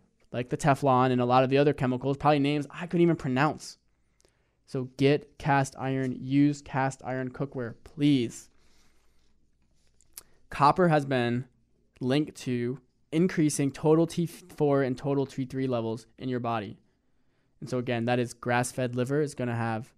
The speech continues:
some of the best amount of copper, or highest and most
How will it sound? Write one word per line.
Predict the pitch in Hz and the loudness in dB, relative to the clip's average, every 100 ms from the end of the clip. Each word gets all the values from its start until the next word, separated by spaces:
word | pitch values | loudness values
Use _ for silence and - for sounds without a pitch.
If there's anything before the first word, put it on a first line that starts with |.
| _ | _
some | _ 127 | _ -6
of | |
the | 123 | -4
best | 123 127 - - _ _ _ _ - | 2 2 0 -8 _ _ _ _ -4
amount | 127 120 | 0 0
of | 117 | -2
copper, | - 117 120 131 | -4 -6 -2 -4
or | 113 | -4
highest | - 127 131 151 147 | -2 0 0 -2 -2
and | 127 | -6
most | 120 | -6